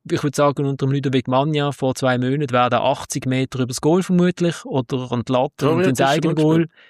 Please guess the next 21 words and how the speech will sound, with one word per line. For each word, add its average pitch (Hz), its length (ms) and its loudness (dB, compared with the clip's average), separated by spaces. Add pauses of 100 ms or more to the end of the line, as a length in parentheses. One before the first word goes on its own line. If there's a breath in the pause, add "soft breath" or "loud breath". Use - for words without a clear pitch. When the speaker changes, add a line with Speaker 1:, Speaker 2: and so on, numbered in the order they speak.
Speaker 1:
hintergeht. 151 540 0
Diesmal 151 280 2
geht 139 260 0
er 127 60 0
gut 131 240 0
rein. 190 280 -2 (420 soft breath)
Das 131 160 -4
ist 143 220 -2
es. 143 200 -6 (520 loud breath)
Alle, 160 580 2
alle 156 300 0
Messwerte 143 760 0
vom 131 120 0
F 135 220 0
C - 140 -2
B 131 220 2
sind 120 160 0
immer 139 180 2
noch 120 420 0
total 131 600 2
schräg, 127 800 -2